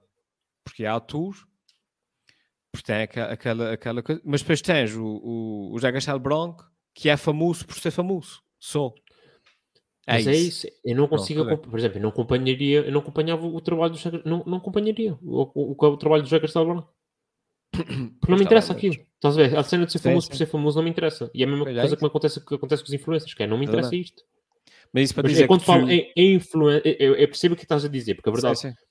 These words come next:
Speaker 2: se, se eu te recomendar um filme e tu vis esse filme, eu influenciei-te a ver o filme. Mas
Speaker 1: Claro,
Speaker 2: quando eu
Speaker 1: claro.
Speaker 2: digo influencer é nesse sentido, é uma pessoa que só faz aquilo.
Speaker 1: Pois, é isso que eu estou a dizer. Tu estás a falar na profissão de influencers,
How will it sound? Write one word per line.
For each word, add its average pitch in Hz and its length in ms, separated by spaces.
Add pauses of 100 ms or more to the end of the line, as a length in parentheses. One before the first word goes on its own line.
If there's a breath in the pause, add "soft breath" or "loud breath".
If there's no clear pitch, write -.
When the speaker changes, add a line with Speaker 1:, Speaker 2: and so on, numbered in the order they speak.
(420)
Speaker 2:
se, - 220 (100)
se 139 180
eu 123 40
te - 80
recomendar 135 380
um 139 60
filme 117 480 (400)
e 117 80
tu 117 140
vis 117 160
esse 120 180
filme, 143 280
eu 143 60
influenciei-te 151 680
a 151 40
ver 147 80
o 156 80
filme. 135 320
Mas 117 100
Speaker 1:
Claro, 131 120
Speaker 2:
quando 143 160
eu 156 60
Speaker 1:
claro. 143 160
Speaker 2:
digo 120 60 (640)
influencer 151 680
é 165 80
nesse 165 260
sentido, 170 380
é 120 60
uma 131 120
pessoa - 180
que - 80
só 180 120
faz 170 240
aquilo. 160 320 (460)
Speaker 1:
Pois, 117 340
é 127 200
isso 139 100
que - 40
eu 135 40
estou 151 120
a - 20
dizer. 127 340 (220 loud breath)
Tu 135 100
estás 147 240
a 156 40
falar 147 300
na 131 180
profissão 135 640
de 113 100
influencers, 123 720